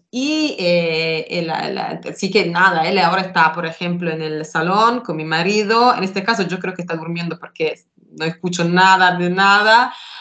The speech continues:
pero usualmente es, em, algo se escucha, pero muy, muy poco, porque la casa es bastante grande, así que estamos bien. Mi marido está en el salón, o está en la cocina, o en, tenemos un pequeño jardín, así que bueno,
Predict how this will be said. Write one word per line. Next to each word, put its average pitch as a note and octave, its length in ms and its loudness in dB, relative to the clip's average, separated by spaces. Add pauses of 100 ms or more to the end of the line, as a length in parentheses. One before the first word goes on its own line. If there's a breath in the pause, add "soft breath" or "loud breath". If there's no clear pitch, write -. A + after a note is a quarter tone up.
(180 loud breath)
pero F#3 600 2
usualmente G#3 580 -4
es, - 260 -10
em, E3 220 -14 (300)
algo A#3+ 360 2
se G#3+ 100 -4
escucha, G#3+ 360 -6
pero G#3+ 200 -2
muy, G#3 300 -2
muy F#3+ 180 -4
poco, E3+ 480 -6
porque D#3 200 -10
la D#3+ 140 -2
casa E3 220 -4
es F3+ 80 -4
bastante D3+ 400 -6
grande, D3 340 -4
así - 140 -16
que E3 80 -10
estamos D3+ 400 -8
bien. D3+ 280 -6 (380 loud breath)
Mi D3+ 120 -10
marido D#3+ 260 2
está D#3 180 -4
en D3 80 -4
el D3 60 -8
salón, F#3+ 520 2
o - 40 -4
está - 200 -8
en - 60 -10
la D#3+ 140 -10
cocina, F3+ 1200 0
o D3 340 -6
en, C#3+ 320 -8
tenemos D3+ 460 -4
un D3+ 160 -8
pequeño D3+ 360 -4
jardín, F#3+ 720 2
así E3 260 -4
que - 120 -6
bueno, D3 400 -6